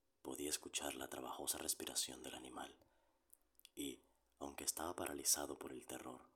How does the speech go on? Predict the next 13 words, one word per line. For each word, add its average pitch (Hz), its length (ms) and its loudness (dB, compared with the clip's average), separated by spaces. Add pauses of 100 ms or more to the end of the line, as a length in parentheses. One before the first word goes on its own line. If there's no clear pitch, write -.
(540)
comprendí 71 540 0
que 69 120 0
debía 67 280 -2
haber 71 220 -4
recorrido 69 420 -4
una 71 100 -2
distancia 71 400 0
considerable - 720 -4 (480)
y - 80 -12
que - 80 0
estaba - 280 8
correspondientemente - 920 2
fatigado. - 540 -4